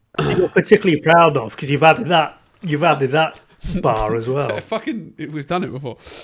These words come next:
Speaker 2: Um, I'm just checking to see what I've painted. Um, hmm. What month? What month are we in now? November. Urgh. <laughs> Um, well,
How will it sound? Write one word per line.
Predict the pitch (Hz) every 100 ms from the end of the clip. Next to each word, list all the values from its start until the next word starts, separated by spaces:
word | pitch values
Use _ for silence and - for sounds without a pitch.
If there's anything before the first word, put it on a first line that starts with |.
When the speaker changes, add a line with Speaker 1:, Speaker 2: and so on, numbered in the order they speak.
| _
Speaker 2:
Um, | - 123 117 120 - _ _ _ _ _
I'm | 127 120
just | 135 -
checking | 135 - 101
to | _ 107
see | 110
what | 104 98
I've | _
painted. | 107 87 _ _ _ 127
Um, | 127 139 143 147 147 147 147 _ _ _ _ _
hmm. | 135 117 110 104 95 _ _ _ _ _ _ _ _ - _ _ - _ _ - _ _ _
What | 147 202 - - -
month? | 160 156 131 -
What | 180 -
month | 175 -
are | 151
we | 139 131
in | 127 120
now? | 120 107 82 87
November. | 104 120 123 113 101 - _ _
Urgh. | 113 110 101 95 90 87 101 - - 165 - 131 - - _ - - - -
<laughs> |
Um, | 127 131 135 131 127 131 131 131 127 _ _ _ _ _ _ - - _ _ _ _ _ _ _ _ -
well, | 139 110 -